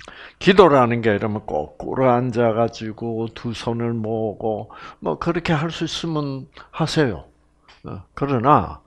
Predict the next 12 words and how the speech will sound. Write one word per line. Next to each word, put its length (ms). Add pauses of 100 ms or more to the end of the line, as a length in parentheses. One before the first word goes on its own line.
(420)
하나님은 760 (280)
기도할 540
때는 340
거꾸로 480
앉아서 640
두 160
손을 320
모으고 880
눈을 420
감고 460
해야 280
돼, 300